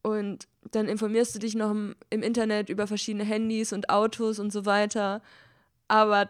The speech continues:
so dein eigener Körper ist dir so scheißegal. Du hörst nicht mal diese Alarmglocken, die dein Körper sagt, durch deine Haut, durch deine Verdauung, durch deine Energie. Und ich möchte einfach ins Bewusstsein rufen, dass du,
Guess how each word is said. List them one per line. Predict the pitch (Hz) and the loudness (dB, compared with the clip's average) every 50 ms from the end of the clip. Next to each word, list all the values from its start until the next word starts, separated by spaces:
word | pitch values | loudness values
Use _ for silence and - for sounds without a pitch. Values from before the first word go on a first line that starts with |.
| - - | -2 -8
so | - 190 208 | -6 -4 0
dein | 196 202 196 - | 2 4 2 4
eigener | - - 233 254 240 233 233 | 6 6 6 6 6 4 2
Körper | 233 - - 294 285 311 - 247 220 233 240 269 269 - | 4 6 8 8 8 10 10 10 10 10 10 8 6 2
ist | - - - | -2 -4 -2
dir | 220 202 | -4 -4
so | 196 208 220 | -2 -4 -4
scheißegal. | - - 254 240 277 - 254 208 240 277 233 214 208 220 254 277 302 294 - _ _ _ _ _ | 0 2 2 2 2 0 0 4 6 6 8 8 6 4 2 0 -4 -8 -14 _ _ _ _ _
Du | - 247 240 226 226 220 208 - - - - - - _ - - - - | 0 4 4 6 4 4 2 -4 -10 -18 -20 -20 -20 _ -16 -12 -8 0
hörst | 233 254 285 320 349 - | 4 6 8 8 6 6
nicht | - 262 262 - | 2 0 2 4
mal | 254 240 | 4 4
diese | 233 233 214 - | 4 4 4 4
Alarmglocken, | - 202 208 202 220 247 285 320 - - - 214 185 - 214 214 | 4 6 10 12 12 12 12 10 6 4 4 4 4 4 2 2
die | 220 | 4
dein | 202 208 196 202 | 4 4 4 4
Körper | - 247 226 240 233 226 208 | 6 6 6 6 6 4 4
sagt, | 190 196 196 196 190 185 - - - - - - | 4 6 6 6 6 4 2 -6 -20 -20 -6 2
durch | - 220 220 208 - | 4 6 6 4 4
deine | - 202 175 175 185 185 | 2 2 2 2 0 4
Haut, | 196 190 190 196 190 190 - - - - - | 6 8 8 8 6 4 0 -4 -14 -10 -6
durch | - 202 | -4 0
deine | - 220 196 208 | 0 0 0 0
Verdauung, | 202 - 202 190 196 185 180 185 185 180 180 185 180 - - | 0 0 2 6 8 8 10 10 8 6 4 0 -2 -6 -6
durch | - 214 202 | -6 -2 0
deine | 220 214 214 - | 0 0 2 2
Energie. | - 202 202 196 196 190 190 190 190 190 190 196 - - - _ _ _ _ _ - | 2 2 2 2 0 0 -2 -2 -2 -2 -2 -4 -6 -12 -20 _ _ _ _ _ 2
Und | 220 226 220 220 226 220 214 202 - | 6 6 6 6 6 4 2 0 0
ich | - 233 220 - | 2 2 2 4
möchte | 233 220 233 - 240 | 2 2 2 2 0
einfach | 190 185 208 214 220 226 220 | 0 2 0 2 2 2 2
ins | 208 208 196 - | 2 0 -2 -4
Bewusstsein | 202 185 208 214 214 - 202 185 180 | -4 -2 -2 -2 0 -2 -2 -2 -2
rufen, | 190 190 180 190 185 196 190 190 | -2 -4 -4 -4 -4 -4 -4 -2
dass | 190 190 202 - - | -2 -2 -2 -2 -6
du, | - 185 185 180 180 180 180 175 175 180 - | -8 -6 -4 -2 -2 0 0 -2 -2 -4 -8